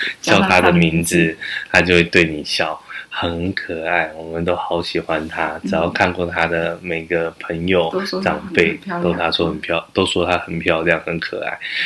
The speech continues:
Speaker 1: 这就让我们比较欣慰一点。<laughs> 因为这个前面的争-，那个煎熬，真的是对我们而言，真的是太，太辛苦、
Speaker 2: 哦。
Speaker 1: 太辛苦的一个过程了。
Speaker 2: 嗯，嗯。
Speaker 1: 对。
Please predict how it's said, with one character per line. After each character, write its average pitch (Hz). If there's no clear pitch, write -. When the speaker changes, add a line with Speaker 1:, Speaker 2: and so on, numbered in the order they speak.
Speaker 1:
这 95
就 92
让 92
我 -
们 90
比 -
较 -
欣 95
慰 98
一 -
点。 269
<laughs> -
因 117
为 120
这 117
个 107
前 95
面 107
的 95
争-， 101
那 -
个 -
煎 107
熬， 87
真 92
的 90
是 92
对 95
我 87
们 82
而 82
言， 80
真 82
的 82
是 80
太， 87
太 -
辛 -
苦、 -
Speaker 2:
哦。 76
Speaker 1:
太 92
辛 85
苦 -
的 76
一 78
个 78
过 85
程 -
了。 -
Speaker 2:
嗯， 196
嗯。 180
Speaker 1:
对。 92